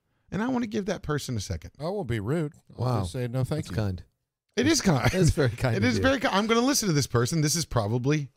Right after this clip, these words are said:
Speaker 1: their kids probably don't even listen to him. The dog. Obviously, <laughs> the dog does not listen to him at all. Uh, this is what I thought. This is funny. Hey, everybody, next governor of California. What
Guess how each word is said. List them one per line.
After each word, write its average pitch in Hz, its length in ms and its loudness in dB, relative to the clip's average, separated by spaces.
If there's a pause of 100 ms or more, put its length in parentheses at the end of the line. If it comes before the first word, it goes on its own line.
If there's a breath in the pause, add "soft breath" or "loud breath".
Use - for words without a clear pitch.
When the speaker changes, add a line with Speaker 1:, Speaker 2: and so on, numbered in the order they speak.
(460)
Speaker 1:
their 151 120 2
kids 202 320 2
probably 110 280 0
don't 107 160 2
even 98 160 4
listen 92 260 2
to 78 160 -2
him. 80 120 -4 (420)
The 117 80 4
dog. 113 420 2 (600)
Obviously, 127 540 4 (200)
<laughs> - 300 -4
the 151 320 6
dog 156 280 2
does 120 240 4
not 117 280 2
listen 117 360 -2
to 82 180 -4
him 82 100 -8 (600 soft breath)
at 95 100 -4
all. 87 240 -4 (840 soft breath)
Uh, 131 160 0
this 160 180 4
is 139 140 4
what 113 100 6
I 123 100 4
thought. 98 220 -6
This 139 160 -4
is 151 80 -8
funny. 90 320 -6 (420)
Hey, 131 220 0
everybody, 120 500 2
next 107 300 0
governor 113 380 2
of 104 80 -2
California. 120 640 2 (180)
What - 120 -4